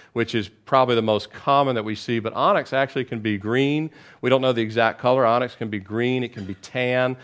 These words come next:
It always has a milky white kind of, um, swirl in it, uh, all onyx, but it actually, uh, or usually does, and you see, uh, the black onyx up there, and then you see the engraving,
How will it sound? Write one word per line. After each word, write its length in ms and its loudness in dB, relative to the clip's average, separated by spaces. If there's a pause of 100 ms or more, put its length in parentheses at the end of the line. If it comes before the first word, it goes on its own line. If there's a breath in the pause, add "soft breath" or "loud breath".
(220 loud breath)
It 100 4
always 320 10
has 220 6
a 60 4
milky 400 2
white 440 6
kind 280 2
of, 180 2
um, 380 4 (200)
swirl 600 4
in 180 -4
it, 120 -8 (140)
uh, 420 -4 (240)
all 240 0
onyx, 440 -2
but 120 -2
it 80 0
actually, 400 -2 (420 loud breath)
uh, 80 -4
or 100 0
usually 380 0
does, 360 -2
and 120 -8
you 80 -8
see, 360 -4 (400 soft breath)
uh, 160 -2
the 100 -10
black 340 0
onyx 400 -2
up 160 -4
there, 240 0
and 140 -8
then 60 -6
you 60 -8
see 160 -10
the 120 -6
engraving, 640 -4